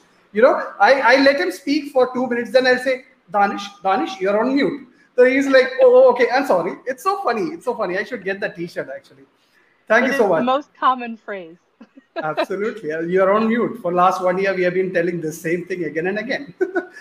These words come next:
Speaker 2: Yeah.
Speaker 1: All right. So let's jump into communications, right? So communications and P R is your forte. You have been doing it for several years and you're pretty successful in that. So first question is, communications is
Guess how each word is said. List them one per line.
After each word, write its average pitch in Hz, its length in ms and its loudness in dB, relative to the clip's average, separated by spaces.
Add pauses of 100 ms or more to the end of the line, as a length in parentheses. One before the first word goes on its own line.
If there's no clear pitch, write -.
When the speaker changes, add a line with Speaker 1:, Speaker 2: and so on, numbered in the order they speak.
(280)
Speaker 2:
Yeah. 190 80 -2
Speaker 1:
All 269 320 6
right. 214 260 2 (340)
So 262 180 4
let's 269 440 2
jump 269 320 0
into 220 180 -6
communications, 196 1000 -6
right? 247 240 -4
So 262 360 2
communications 277 840 -6 (100)
and 196 220 -6
P 190 200 -4
R 196 340 0
is 165 200 -2
your 170 140 4
forte. 151 460 -4
You 156 160 0
have 165 140 2
been 170 240 0
doing 160 280 -2
it 160 120 -4
for 151 200 -8
several 175 520 0
years 180 360 4
and 160 140 2
you're 156 140 2
pretty 185 320 -2
successful 170 480 -10
in 143 160 -8
that. 156 340 -2 (320)
So 294 260 6
first 359 400 2
question 262 380 2
is, 190 280 0 (480)
communications 330 580 2
is 262 120 -6